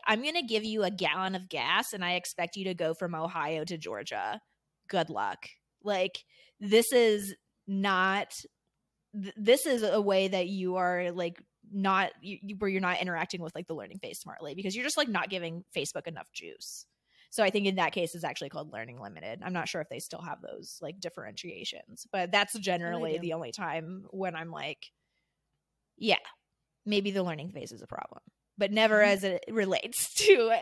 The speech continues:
Speaker 1: injecting new
Speaker 2: <laughs>
Speaker 1: creative into an ad set. I
Speaker 2: Yeah.
Speaker 1: need to make that absolutely clear. <laughs>
Speaker 2: Yeah, I think that's a really great point because I think people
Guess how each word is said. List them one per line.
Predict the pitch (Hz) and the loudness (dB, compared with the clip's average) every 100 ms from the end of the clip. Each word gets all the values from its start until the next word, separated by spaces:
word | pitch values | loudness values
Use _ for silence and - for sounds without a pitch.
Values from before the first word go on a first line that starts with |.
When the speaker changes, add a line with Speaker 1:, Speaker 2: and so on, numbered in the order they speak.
| - | 2
Speaker 1:
injecting | 349 269 240 - 302 | 2 4 4 4 2
new | 226 202 | 2 -2
Speaker 2:
<laughs> | |
Speaker 1:
creative | - 185 160 190 208 | -4 -2 -2 -2 0
into | 214 214 254 | -2 0 0
an | |
ad | 180 196 202 | 2 0 0
set. | 226 180 | -2 0
I | 220 | 0
Speaker 2:
Yeah. | 170 | 0
Speaker 1:
need | 165 | -2
to | 285 | -2
make | 208 190 | -2 -2
that | 185 | -2
absolutely | 175 139 208 170 135 151 | -2 -4 -8 -8 -8 -10
clear. | - - - | -12 -4 0
<laughs> | - - - 480 - - - - | 0 2 2 2 0 -12 -12 -14
Speaker 2:
Yeah, | 165 160 160 | -6 -4 -2
I | 185 214 | -2 -2
think | 262 | -2
that's | 247 214 | -4 -4
a | 190 | -6
really | 170 160 | -6 -6
great | 160 165 | -6 -8
point | - 160 151 156 | -8 -8 -6 -10
because | 175 170 170 | -14 -14 -8
I | 170 | -6
think | 170 175 165 | -6 -10 -14
people | 175 - 160 | -12 -10 -10